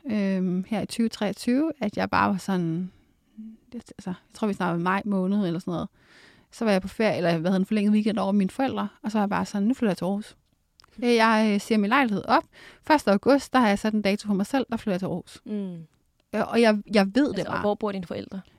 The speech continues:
Speaker 1: Øh, mine forældre bor i Hillerød, øh, en
Speaker 2: Okay.
Speaker 1: halv time herude fra
Speaker 2: Ah,
Speaker 1: København.
Speaker 2: okay.
Speaker 1: Hele min familie bor i Allerød, Hillerød, København. Jeg, jeg har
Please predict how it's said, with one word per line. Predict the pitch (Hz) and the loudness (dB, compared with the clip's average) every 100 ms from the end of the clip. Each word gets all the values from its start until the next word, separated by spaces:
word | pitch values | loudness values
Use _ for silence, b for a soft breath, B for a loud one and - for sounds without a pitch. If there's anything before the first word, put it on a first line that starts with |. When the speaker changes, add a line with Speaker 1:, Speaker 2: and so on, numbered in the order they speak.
| _ | _
Speaker 1:
Øh, | 226 | 4
mine | 226 | 4
forældre | 220 254 214 | 4 2 2
bor | 214 | 2
i | 196 | 2
Hillerød, | 214 262 269 196 - | 2 2 2 0 -4
øh, | 214 196 190 180 185 - | -4 -2 0 0 -2 -4
en | 202 | -2
Speaker 2:
Okay. | 208 | 2
Speaker 1:
halv | 233 | 0
time | - 226 | 2 2
herude | 220 202 | 2 0
fra | - | -2
Speaker 2:
Ah, | |
Speaker 1:
København. | - 208 240 196 | -2 0 2 0
Speaker 2:
okay. | 180 170 - | -4 -10 -6
Speaker 1:
Hele | - 247 | 4 6
min | 226 | 6
familie | 226 240 202 | 6 4 4
bor | 196 202 | 2 2
i | 190 - 202 196 | 0 0 -2 0
Allerød, | 208 233 208 | 0 2 2
Hillerød, | 202 214 226 196 - | 2 2 2 0 -2
København. | 202 202 196 180 | -4 -2 0 -2
Jeg, | 185 202 - | 0 0 0
jeg | |
har | 196 | -2